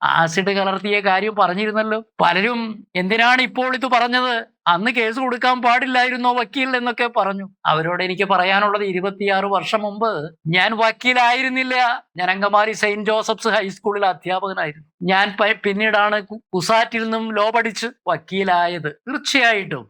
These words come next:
ഞാന് വക്കീലായിരുന്നുവെങ്കിൽ ആ ഇരുപത്തിയാറ് വർഷം മുമ്പ് അതിൽ കേസ് കൊടുക്കുമായിരുന്നു. പക്ഷേ ഈ സംഭവത്തിൽ ഒരു ട്വിസ്റ്റ് ഉണ്ട്. തന്നെ ആസിഡിൽ, വീഞ്ഞിനു പകരം, വെള്ളത്തിനു പകരം ആസിഡ് ഒഴിച്ച് കൊല്ലാൻ ശ്രമിച്ച സംഭവത്തിൽ തുങ്കുഴി പിതാവ്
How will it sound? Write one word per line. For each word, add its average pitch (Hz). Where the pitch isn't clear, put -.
ഞാന് 196
വക്കീലായിരുന്നുവെങ്കിൽ 214
ആ 196
ഇരുപത്തിയാറ് 202
വർഷം 196
മുമ്പ് 190
അതിൽ 196
കേസ് 240
കൊടുക്കുമായിരുന്നു. 151
പക്ഷേ 202
ഈ 247
സംഭവത്തിൽ 262
ഒരു 262
ട്വിസ്റ്റ് 262
ഉണ്ട്. 240
തന്നെ 220
ആസിഡിൽ, 226
വീഞ്ഞിനു 220
പകരം, 226
വെള്ളത്തിനു 226
പകരം 226
ആസിഡ് 214
ഒഴിച്ച് 220
കൊല്ലാൻ 226
ശ്രമിച്ച 226
സംഭവത്തിൽ 185
തുങ്കുഴി 196
പിതാവ് 214